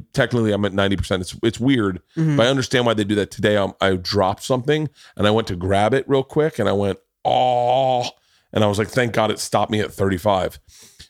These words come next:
Speaker 1: But I said, "Should I be lifting weights?" And they're like, "No."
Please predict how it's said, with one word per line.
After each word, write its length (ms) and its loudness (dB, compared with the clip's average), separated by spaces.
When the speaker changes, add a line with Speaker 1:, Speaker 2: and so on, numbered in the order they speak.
Speaker 1:
But 340 -2
I 100 2
said, 260 -2
"Should 260 0
I 60 2
be 140 0
lifting 300 -2
weights?" 280 0
And 100 0
they're 80 0
like, 140 -6
"No." 240 -2